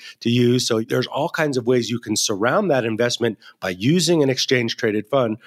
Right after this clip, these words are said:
versus saying, "I know which one of these stocks is gonna win in the end," because the reality is we don't even know. And here's a great example of that. Jeff Bezos, who founded Amazon famously, one of the richest people in the world, has said to his,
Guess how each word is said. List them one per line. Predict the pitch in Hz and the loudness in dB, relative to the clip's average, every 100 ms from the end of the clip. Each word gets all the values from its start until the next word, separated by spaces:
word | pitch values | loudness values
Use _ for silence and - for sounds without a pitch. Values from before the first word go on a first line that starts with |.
| - | -10
versus | - 123 120 - | -4 -2 -2 0
saying, | 113 110 - - | 0 -2 -6 -8
"I | 123 | -2
know | 123 156 | 2 4
which | 143 131 135 | 4 2 2
one | 131 127 | 2 0
of | 113 | 0
these | 117 | -2
stocks | - 117 104 - | -2 -2 -4 -6
is | 98 | -4
gonna | 113 | -2
win | 107 113 | 0 0
in | 104 | 0
the | 104 | 0
end," | 104 | 0
because | 104 110 107 101 - _ | -2 -2 -4 -4 -12 _
the | 123 | 2
reality | 139 151 147 | 2 4 4
is | 135 117 - - | 2 0 -12 -6
we | 135 | 0
don't | 143 147 139 | 2 4 4
even | 123 | 2
know. | 120 107 | 0 0
And | 113 | 0
here's | 214 | 0
a | 180 | 2
great | 135 113 | 0 0
example | 92 98 98 95 | -2 -4 -4 -6
of | |
that. | 85 82 | -6 -4
Jeff | - 190 - | 0 0 2
Bezos, | 131 104 98 - - - | 2 2 -2 -6 -10 -20
who | - | -12
founded | 101 113 143 139 | -2 0 2 2
Amazon | 120 117 107 101 | 2 0 0 -2
famously, | 95 98 101 107 | -2 -2 -2 -2
one | 104 113 | 0 0
of | |
the | 101 | 0
richest | 139 - - | -2 -2 -4
people | 143 131 | -2 0
in | 117 | 0
the | 107 | 0
world, | 104 110 107 - - _ | 0 0 -2 -8 -20 _
has | 139 - | -4 0
said | 226 - | 0 2
to | 156 | 0
his, | 151 151 | 2 0